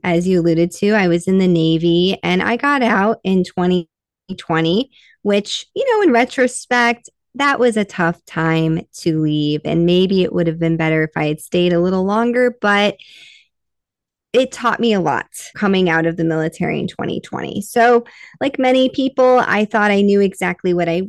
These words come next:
wanted. I had been in academics in my military career. I wanted an academic job in Southern California,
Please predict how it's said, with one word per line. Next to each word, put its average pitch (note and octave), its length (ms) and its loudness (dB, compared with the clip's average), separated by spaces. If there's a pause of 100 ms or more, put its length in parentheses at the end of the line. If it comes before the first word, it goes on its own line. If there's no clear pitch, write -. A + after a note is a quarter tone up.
(160)
wanted. C#4 800 0
I F#3+ 180 -2
had G3 240 -2
been F3+ 720 -2
in F3 260 -4
academics F#3 800 -4
in F3 100 -2
my E3 140 -2
military G3+ 680 -2
career. F3 720 -2
I F3+ 140 -4
wanted F3 520 -4
an - 180 -8 (120)
academic F#3 680 -6
job E3 540 -6 (240)
in G3+ 300 0
Southern E3+ 360 -4
California, D#3+ 1000 -6